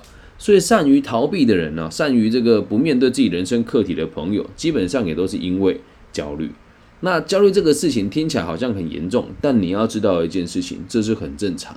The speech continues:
的。我自己有时候也会感到焦虑啊，它是一种就是会存在的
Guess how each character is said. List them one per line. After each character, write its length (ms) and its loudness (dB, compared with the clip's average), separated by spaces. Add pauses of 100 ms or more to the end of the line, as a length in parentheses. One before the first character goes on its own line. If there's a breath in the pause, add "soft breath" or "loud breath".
(100)
的。 100 -12 (640 soft breath)
我 220 4
自 100 0
己 200 2
有 120 2
时 80 0
候 60 4
也 80 4
会 20 0
感 160 0
到 140 -2
焦 240 0
虑 160 -2
啊， 180 -10
它 100 -6
是 120 -2
一 80 0
种 260 -2 (800)
就 120 2
是 140 2
会 160 4
存 260 0
在 160 2
的 400 2